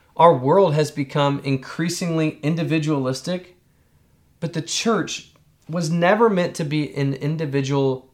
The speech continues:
experience. The church was meant to experience unity. I think of some of the mission trips that I've taken with students over the years or over the past decade. I've had a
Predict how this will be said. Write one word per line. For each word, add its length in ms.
experience. 640
The 120
church 560
was 220
meant 340
to 140
experience 880
unity. 600
I 80
think 220
of 140
some 220
of 80
the 60
mission 340
trips 520
that 140
I've 100
taken 300
with 100
students 480
over 220
the 80
years 640
or 140
over 120
the 60
past 380
decade. 300
I've 120
had 140
a 180